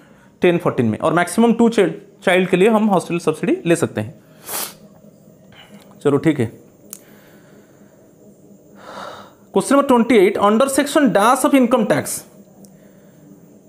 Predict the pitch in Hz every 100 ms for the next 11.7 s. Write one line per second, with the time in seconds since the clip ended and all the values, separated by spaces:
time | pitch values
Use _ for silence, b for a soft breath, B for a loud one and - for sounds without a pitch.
0 | - - - 214 247 240 247 - 202 175
1 | 147 185 - - - 202 233 269 277 285
2 | - - 214 214 247 254 226 202 165 190
3 | 165 107 - - _ b b b b b
4 | b 311 233 214 269 277 294 185 247 247
5 | 285 220 180 196 208 226 - 240 202 151
6 | 120 117 - - - b b b 233 226
7 | 240 330 339 330 320 - 285 262 277 285
8 | 294 302 294 262 202 220 208 214 175 165
9 | 117 - - _ b b b b 127 262
10 | 220 233 254 233 233 247 220 233 240 254
11 | 269 254 254 247 247 240 190